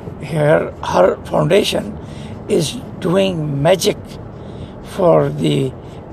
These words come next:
girls which are out of school. I mean, if you compare humanity, you have to compare, uh, Malala and Satari Idi.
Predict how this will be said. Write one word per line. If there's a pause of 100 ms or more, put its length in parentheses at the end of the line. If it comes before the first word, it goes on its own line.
girls (480)
which (600)
are
out
of
school. (1080)
I
mean, (640)
if
you
compare
humanity, (440)
you
have
to
compare, (460)
uh,
Malala (420)
and (300)
Satari
Idi.